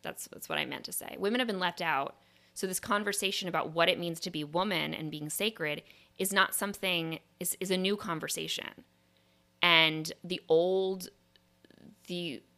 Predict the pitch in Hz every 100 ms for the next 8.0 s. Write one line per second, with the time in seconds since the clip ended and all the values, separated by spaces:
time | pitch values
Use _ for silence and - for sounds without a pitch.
0 | _ - 170 196 180 226 170 151 147 180
1 | 180 - 180 240 269 233 - - 285 277
2 | 160 151 156 214 240 269 302 294 240 220
3 | - 185 160 - _ _ _ _ - 214
4 | 220 180 175 170 185 226 240 247 262 277
5 | - - 202 190 - 320 269 - 196 196
6 | 285 349 269 240 - 240 220 170 160 -
7 | 175 165 156 156 185 233 170 156 - -